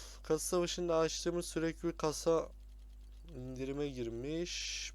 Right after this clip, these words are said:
Boom'da kal lan. Boom'da kal lan. Ulan Boom'da kal işte be.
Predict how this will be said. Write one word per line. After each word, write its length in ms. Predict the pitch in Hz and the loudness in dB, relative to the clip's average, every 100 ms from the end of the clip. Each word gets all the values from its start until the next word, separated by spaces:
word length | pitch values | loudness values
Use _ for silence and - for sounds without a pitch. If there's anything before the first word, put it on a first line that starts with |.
| - | 6
Boom'da 440 | 196 196 190 196 | 6 8 6 8
kal 280 | 208 208 190 | 12 12 12
lan. 360 | 185 175 175 | 10 8 6
Boom'da 360 | 208 220 220 214 | 2 6 6 8
kal 360 | - 262 247 214 | 12 12 12 12
lan. 540 | 180 165 160 160 165 - - - - - - - - - | 12 12 10 8 2 -8 -16 -16 -16 -16 -16 -16 -8 2
Ulan 500 | 175 165 151 139 147 | 6 6 6 0 2
Boom'da 360 | 180 180 170 | 2 4 2
kal 360 | - - 185 175 | 4 4 6 4
işte 380 | - - 127 101 | 0 -2 -2 0
be. 460 | 95 92 92 95 | 0 0 -2 -6